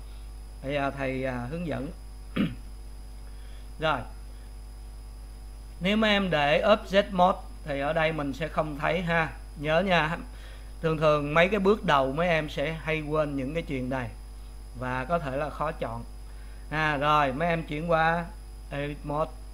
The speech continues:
Đây, mấy em chọn file, mấy em click vào thì ở đây nó sẽ hiện từng cái file,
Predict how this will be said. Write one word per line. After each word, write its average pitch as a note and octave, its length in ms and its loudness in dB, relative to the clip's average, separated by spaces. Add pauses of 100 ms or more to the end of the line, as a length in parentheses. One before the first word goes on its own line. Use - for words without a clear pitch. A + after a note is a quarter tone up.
(600)
Đây, C#3+ 280 2 (600)
mấy G3 120 2
em F#3 140 2
chọn D#3+ 320 0
file, F3+ 420 6 (140)
mấy F3+ 140 0
em F3 80 2
click D#3+ 220 0
vào C#3+ 340 4 (380)
thì C#3 140 -4
ở D3 120 0
đây D#3+ 240 4
nó E3 120 0
sẽ D3+ 220 -4
hiện C3+ 380 -4
từng B2+ 280 -4
cái D3 180 -4
file, C#3+ 300 -2